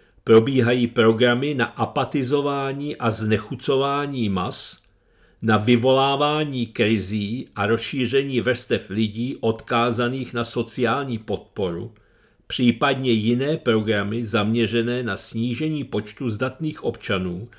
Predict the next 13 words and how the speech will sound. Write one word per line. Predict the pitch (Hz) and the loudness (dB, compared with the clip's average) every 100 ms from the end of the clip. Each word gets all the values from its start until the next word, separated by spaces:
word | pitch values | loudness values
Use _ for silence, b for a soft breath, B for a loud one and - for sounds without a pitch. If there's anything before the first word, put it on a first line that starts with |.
| b b b | b b b
představujících | - 135 120 - 160 160 170 - 175 - | 0 0 0 0 2 4 2 0 -4 -4
překážku | - 135 120 120 117 107 - _ 147 | -2 0 0 0 0 -4 -10 _ -4
pro | 139 135 104 | -2 0 0
čísi | - - 127 120 - 143 | -2 -6 -2 -2 -2 -6
plány. | - 131 135 143 87 - _ _ _ _ _ _ _ _ _ _ _ _ _ _ _ - | -2 -2 -2 -4 -10 -12 _ _ _ _ _ _ _ _ _ _ _ _ _ _ _ -12
Zároveň | 107 113 110 123 139 151 | 0 2 4 4 4 4
je | 170 | 4
snad | - 165 151 | 4 0 0
cílem | - 160 165 160 165 | -4 2 4 4 2
i | 139 | 0
zbrzdění | 120 123 143 120 139 151 151 | 2 2 2 2 -2 -2 -2
nárůstu | 139 131 131 151 160 - 170 | 0 2 4 2 0 0 2
populace, | 139 123 127 110 98 - 107 139 | 4 2 4 4 2 -2 -4 -6